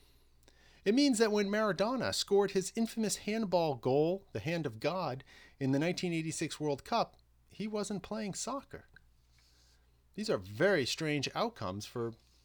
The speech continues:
most fans of sports, and they point at the ideas in and at the heart of D'Agostino's critique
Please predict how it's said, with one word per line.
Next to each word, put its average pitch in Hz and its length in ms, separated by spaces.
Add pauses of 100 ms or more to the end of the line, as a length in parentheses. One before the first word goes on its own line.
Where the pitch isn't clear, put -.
(140)
most 127 340
fans 123 300
of 107 80
sports, - 580 (640)
and 180 120
they 202 80
point 220 360
at 175 100
the 165 140
ideas 156 600 (380)
in 190 380 (340)
and 139 200
at 123 100
the 104 80
heart 190 340
of 120 200
D'Agostino's 127 880 (140)
critique - 560